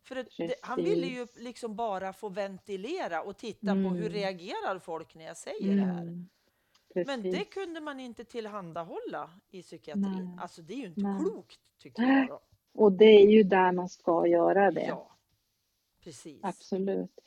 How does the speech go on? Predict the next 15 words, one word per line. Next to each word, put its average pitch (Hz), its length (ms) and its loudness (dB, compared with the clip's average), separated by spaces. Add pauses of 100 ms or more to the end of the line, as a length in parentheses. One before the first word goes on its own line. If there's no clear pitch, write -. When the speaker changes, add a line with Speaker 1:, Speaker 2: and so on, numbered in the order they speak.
(220)
Speaker 2:
Jag 190 240 8
brukar 233 300 4
också - 280 0
re-, 220 340 0
rekommendera 196 600 2
faktiskt - 380 -10
kyrkan. 185 420 -2
Men 190 80 -2
det 214 160 4
som 220 100 2
är 208 80 4
bra 226 280 2
också 190 240 -6
med 185 120 -8
kyrkan, 180 680 -4